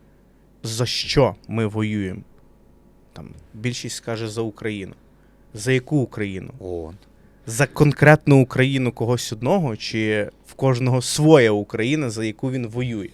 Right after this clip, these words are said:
Speaker 2: Згоден.
Speaker 1: Е, якби в моєму випадку мені би довели розуміння, що всі сили оборони України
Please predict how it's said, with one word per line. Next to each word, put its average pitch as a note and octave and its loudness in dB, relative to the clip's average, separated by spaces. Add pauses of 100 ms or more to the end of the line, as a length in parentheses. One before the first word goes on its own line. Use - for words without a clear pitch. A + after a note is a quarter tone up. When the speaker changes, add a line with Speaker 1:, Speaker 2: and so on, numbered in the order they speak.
(280)
Speaker 2:
Згоден. F#2+ -4 (440)
Speaker 1:
Е, A2+ 0 (140)
якби C#3+ 6 (1500)
в C3 -2
моєму E3 6
випадку C3 2
мені C#3 0
би A#2+ -4
довели C3 0
розуміння, A#2 -2 (520)
що - -8
всі - -4
сили D3+ 2
оборони B2+ 4 (140)
України B2+ -2